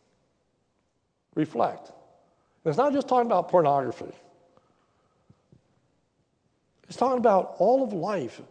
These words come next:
the way we view life, the way we view God.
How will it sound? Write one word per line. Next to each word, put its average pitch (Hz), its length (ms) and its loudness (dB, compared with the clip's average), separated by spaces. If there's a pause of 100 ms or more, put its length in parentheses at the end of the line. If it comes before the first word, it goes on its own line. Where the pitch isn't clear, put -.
(220)
the - 80 -6
way 226 200 2
we 240 160 0
view 196 220 -2
life, 180 420 -8 (240)
the 165 60 -4
way 226 120 2
we 220 160 0
view 208 220 -2
God. 165 420 -4